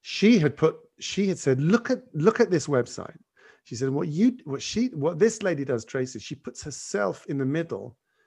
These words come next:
She tells you why she does this, and not in such a way that it is ego, quite the opposite." And it's something I'd been leaving out.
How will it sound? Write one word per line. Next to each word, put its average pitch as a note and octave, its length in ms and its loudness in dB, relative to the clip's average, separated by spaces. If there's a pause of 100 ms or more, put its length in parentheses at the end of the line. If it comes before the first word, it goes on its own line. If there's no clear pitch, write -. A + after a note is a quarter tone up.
(120)
She - 100 -10
tells E3 320 0
you D#3 80 0
why D#3+ 600 0
she C#3 220 -4
does B2 280 -4
this, - 240 -12 (300)
and D#3 160 4
not F3 200 4
in D#3 120 -2
such C#3 320 -6
a C#3+ 40 0
way C3+ 280 2
that B2+ 180 0
it B2+ 140 -2
is B2 400 -4 (240)
ego, D#3+ 500 0
quite F3 200 0
the D3+ 100 6
opposite." - 460 -4 (500)
And D#3 100 -2
it's E3+ 100 -6
something A3 320 0
I'd F3 220 2
been E3 260 2
leaving D3 380 0
out. D3 420 -2